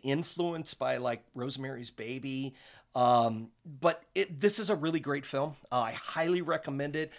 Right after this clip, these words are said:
Um, just, y-, you know, as long as you don't mind subtitles, which, you know, you shouldn't. Um, we should all be, you know, accepting of subtitles by this point. Um, and if you're like me, you're so deaf from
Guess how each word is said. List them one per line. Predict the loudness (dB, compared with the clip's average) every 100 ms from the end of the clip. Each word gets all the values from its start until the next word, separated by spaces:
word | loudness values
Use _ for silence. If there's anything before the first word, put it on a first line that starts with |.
| -20 -16 2
Um, | 6 6 6
just, | 0 -2 -4 -2
y-, |
you | -2 0
know, | 0
as | 2
long | 0 0
as | 0
you |
don't | -2 -2
mind | -2 -4
subtitles, | 0 -2 0 0 0 0 -4
which, | -6 -6 -8
you | -6 -4
know, | -4
you |
shouldn't. | -4 -6 -4 -4 -6 -10 -18 -20 -6
Um, | 2 4 4
we | 2
should | 0 0
all | 0 6 8 8 6 0
be, | -4 -2 -2 -6 -12 -12
you | -4
know, | -2 -2
accepting | -6 -4 0 -2 -2 -6 -6
of | -8 -10
subtitles | -4 -2 -2 -2 -4 -6
by | -8 -8
this | -6 -8
point. | -8 -12 -12 -16 -18 -20 -10
Um, | 0 2 2 4
and | 6 6
if | 2
you're | 0
like | 0 0 0
me, | 0 0 0
you're | -4 -6
so | -6 -4
deaf | -4 -4 -4 -4
from | -6 -6 -8